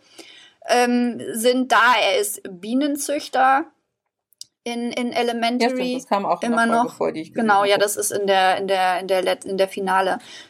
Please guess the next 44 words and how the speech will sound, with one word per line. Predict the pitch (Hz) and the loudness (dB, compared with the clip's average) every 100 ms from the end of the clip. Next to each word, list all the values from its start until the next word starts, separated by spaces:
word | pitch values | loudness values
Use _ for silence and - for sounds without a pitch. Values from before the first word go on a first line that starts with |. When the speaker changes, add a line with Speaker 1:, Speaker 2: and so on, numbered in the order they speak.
| - | -6
Speaker 1:
in, | 196 185 | -4 -4
im, | 190 175 | -4 -8
im | - 196 | -6 -4
Staffelfinale | - 190 202 202 202 190 185 | 0 2 0 -2 0 2 2
kommt | 190 190 190 | 0 -4 -4
das | 196 - | -4 -6
vor. | - 185 180 - - - - - _ - | -2 2 2 0 -10 -16 -18 -20 _ -4
Ähm, | 214 226 214 214 208 208 - | 2 2 2 -2 -8 -10 -2
also | 220 220 226 220 | 0 2 0 0
sie, | 202 233 226 151 - - | -4 -4 -2 -4 -8 -4
er | 190 - | -2 0
ist, | 240 - - - | 0 0 -2 -2
er | 208 | -2
ist | 226 - | -2 -4
schon, | - 214 214 190 - | -2 -4 -4 -10 -8
er | 190 | -6
ist | 196 | -4
schon | - 208 | -4 -6
sehr, | 185 196 196 175 - - | -2 2 4 4 2 -2
sehr, | - 220 175 175 175 | -8 -2 2 2 0
sehr | 180 202 | 0 0
besonders | 185 185 180 175 160 175 - - _ _ _ | 0 -2 0 0 0 0 -6 -10 _ _ _
auch | - - - - - _ _ | -6 -4 -6 -10 -20 _ _
so. | - 214 170 | -10 -4 -2
Und | 175 - 196 202 - - _ - - - _ _ | -4 -4 -4 -4 -8 -12 _ -20 -20 -20 _ _
wie | 226 | -4
gesagt, | 226 202 226 175 | 0 2 2 0
Speaker 2:
Hm. | |
Speaker 1:
er | - | -2
ist | - | -2
halt | - 233 - | 2 2 4
auch, | 160 233 - | 2 2 0
er | 202 | -2
ist | 247 | 0
halt | 208 - | 0 0
auch | 208 202 | -2 -4
ein | |
schwieriger | 196 190 202 226 247 240 | -10 -2 -2 0 0 2
Mensch, | 240 269 403 - | 2 0 -2 -2
er | 185 | 0
ist | 202 | -2
ein | - | -4
Arschloch, | - 110 226 - 285 | -2 0 0 -2 -2
er, | - | 0